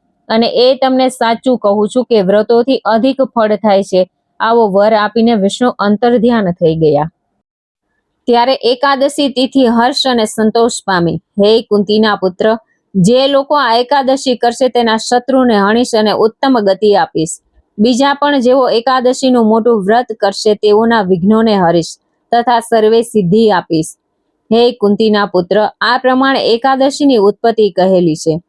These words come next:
આ એકાદશી તિથિ એકલી જ નિત્ય સર્વે પાપનો ક્ષય કરનારી, મહાપુણ્ય આપનારી, સર્વે પાપનો નાશ કરનારી અને સર્વે જાતની સિદ્ધિ આપનારી જગતમાં પ્રગટ થઈ છે.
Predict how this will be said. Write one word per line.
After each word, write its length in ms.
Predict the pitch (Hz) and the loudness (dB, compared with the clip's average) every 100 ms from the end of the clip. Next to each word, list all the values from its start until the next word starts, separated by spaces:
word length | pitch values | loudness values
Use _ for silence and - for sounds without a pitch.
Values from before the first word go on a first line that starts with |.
| _ _ _ | _ _ _
આ 200 | 240 262 | -2 -2
એકાદશી 640 | 214 247 277 269 269 277 269 | 0 0 0 0 -2 -2 -2
તિથિ 280 | 254 254 | -2 0
એકલી 460 | 277 220 247 262 277 | 0 2 0 0 0
જ 100 | 226 | 2
નિત્ય 540 | 226 220 233 - 247 | 2 2 0 -2 -2
સર્વે 400 | 214 - 240 247 | -2 0 0 2
પાપનો 480 | 240 220 220 226 226 | 0 0 -2 0 -2
ક્ષય 360 | 220 - 254 247 | -2 -2 0 0
કરનારી, 640 | 233 202 208 190 180 170 _ _ _ | 0 -2 0 0 0 -2 _ _ _
મહાપુણ્ય 640 | 208 226 240 240 226 240 254 | 0 0 0 0 0 2 2
આપનારી, 640 | 220 214 220 220 220 208 | 0 -2 0 0 2 0
સર્વે 400 | 196 - 233 240 | -2 -2 0 2
પાપનો 440 | 226 214 220 233 226 | 2 -2 0 0 2
નાશ 300 | 202 208 233 - | 2 0 -4 -4
કરનારી 500 | 214 202 190 185 175 _ _ - | -2 0 0 0 -4 _ _ -2
અને 180 | 247 | -2
સર્વે 440 | 254 - 247 254 262 | -2 -2 0 2 0
જાતની 480 | 214 233 240 254 254 | 0 0 0 0 0
સિદ્ધિ 400 | - 226 196 233 | -2 0 2 2
આપનારી 500 | 226 226 220 226 220 | 0 0 0 0 0
જગતમાં 580 | 190 196 233 247 254 | 0 0 0 0 -2
પ્રગટ 340 | 240 180 196 190 | 0 -2 0 -2
થઈ 280 | _ 190 160 | _ -2 -2
છે. 260 | - 156 | -4 -8